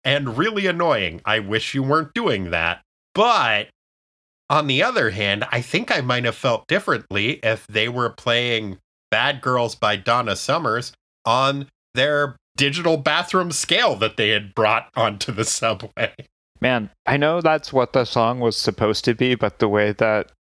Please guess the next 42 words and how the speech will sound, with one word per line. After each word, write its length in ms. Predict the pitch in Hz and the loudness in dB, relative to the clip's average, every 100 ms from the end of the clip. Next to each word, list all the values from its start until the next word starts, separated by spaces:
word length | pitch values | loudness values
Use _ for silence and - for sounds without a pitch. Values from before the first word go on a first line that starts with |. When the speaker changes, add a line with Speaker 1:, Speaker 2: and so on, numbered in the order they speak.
| - | -6
Speaker 2:
the 200 | 104 104 | 0 0
lyric 400 | 98 104 107 - | 2 2 2 0
was 240 | 101 - - | -2 -2 0
illustrated 880 | 101 104 - 110 110 120 117 - - | 0 0 0 2 2 0 -2 -12 -14
made 300 | 98 104 101 | -4 0 0
me 140 | 107 101 | 0 0
think 340 | - 104 98 | 0 -2 2
of, 380 | 104 101 104 - _ _ _ - | 0 0 -6 -16 _ _ _ 0
uh, 260 | 101 95 92 _ _ - | 2 2 -2 _ _ -4
we've 160 | 110 | 0
both 200 | 113 104 | 0 0
been 160 | 113 101 | 0 2
watching 320 | 101 - 101 | 2 0 0
that 200 | 98 92 | 0 0
Joe 220 | 104 101 | 0 0
Pera 320 | - 98 101 98 | 2 2 2 2
Talks 340 | 95 95 - | 0 -2 -4
to 100 | - | -2
You 220 | 113 117 120 _ - | 0 -2 -6 _ -8
show, 340 | 156 120 120 123 - | 0 2 2 -2 -4
Speaker 1:
Mm-hmm. 80 | 113 | 0
Speaker 2:
the 100 | 107 | 2
one 220 | 107 104 | 2 2
where 180 | 104 98 | 2 2
he 100 | 113 | 2
has 140 | 104 104 | 2 2
that 180 | 101 | 0
song 320 | - - 98 104 | 0 0 0 2
about, 340 | 98 95 - _ _ - | 2 0 -4 _ _ -2
"I'd 180 | - | 0
whistle 280 | 104 101 101 | 0 0 0
with 140 | 90 80 | 0 0
that." 420 | 98 - - - - - - 269 | 0 -2 -6 -16 -16 -16 -4 -2
<laughs> 320 | - 233 - - - - - - - - - - 202 - - | 0 -2 -4 -4 -2 -2 -4 -10 -14 -12 -4 -2 -2 -2 2
And 100 | 170 | 2
the 100 | 143 | 2
song 400 | - 156 147 117 | 2 2 0 -4
starts 440 | - - 127 - | -4 -2 -2 0
with, 340 | 131 110 98 - _ _ - | 0 0 -2 -14 _ _ -2
"Beep, 200 | 233 - - | -2 -2 -2
beep, 240 | 165 180 _ | -2 -2 _
toot, 200 | - 139 | -2 -2